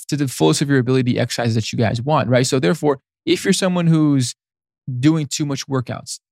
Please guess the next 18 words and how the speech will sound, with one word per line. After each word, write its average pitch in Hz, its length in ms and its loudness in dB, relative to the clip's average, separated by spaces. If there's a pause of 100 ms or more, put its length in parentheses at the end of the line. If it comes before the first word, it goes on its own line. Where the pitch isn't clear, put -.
(260)
chances 180 380 -2
are 151 100 4
you're 147 100 0
spending 143 280 -4
too 185 160 -2
much 165 180 0
time 147 180 -2
at 131 60 0
the 123 80 -6
gym. 120 320 0 (240)
It's 120 140 -8
bleeding 160 320 2
into 147 200 -4
other 139 180 2
aspects 131 400 -2
of 120 180 -8
your 117 80 -4
life 113 180 -2